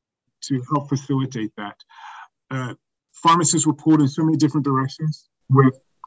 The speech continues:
covid and being able to do testing and, and, and these different interactions with the patients and, and also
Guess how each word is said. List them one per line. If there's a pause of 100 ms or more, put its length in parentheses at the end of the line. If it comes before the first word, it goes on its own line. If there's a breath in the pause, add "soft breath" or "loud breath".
(180)
covid
and
being
able
to
do
testing
and,
and, (100)
and
these
different
interactions
with
the
patients
and,
and
also